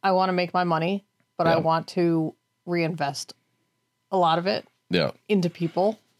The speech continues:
Speaker 1: into humans, and into causes.
Speaker 2: Yeah.
Speaker 1: There's a difference between, like, greedy ass capitalists like
Speaker 2: Right.
Speaker 1: Walmart. You know?
Speaker 2: Right.
Speaker 1: There's a huge difference. There's a way to do it correctly.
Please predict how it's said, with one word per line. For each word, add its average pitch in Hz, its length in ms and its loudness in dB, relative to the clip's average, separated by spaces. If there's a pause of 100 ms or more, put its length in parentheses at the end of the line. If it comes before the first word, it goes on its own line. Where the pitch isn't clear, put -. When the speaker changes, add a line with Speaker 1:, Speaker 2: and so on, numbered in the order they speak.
(760)
Speaker 1:
into 185 180 0
humans, 185 680 0 (120)
and 196 100 0
into 175 200 2
causes. 160 640 -2 (200)
Speaker 2:
Yeah. 85 240 0 (680)
Speaker 1:
There's 180 240 2
a 175 40 0
difference 156 640 -4 (540)
between, 165 600 -4 (180)
like, 175 360 -4
greedy 170 340 0
ass 160 160 0
capitalists 156 720 -4
like 156 300 -4 (100)
Speaker 2:
Right. 170 320 -2
Speaker 1:
Walmart. - 220 -8 (1080)
You 185 120 -2
know? 160 440 0
Speaker 2:
Right. 180 220 0 (540)
Speaker 1:
There's 185 200 2
a 180 60 4
huge 196 560 0
difference. 151 360 -2
There's 175 200 0
a 170 60 4
way 180 220 4
to 190 100 2
do 170 220 2
it 160 100 -6
correctly. 135 680 -6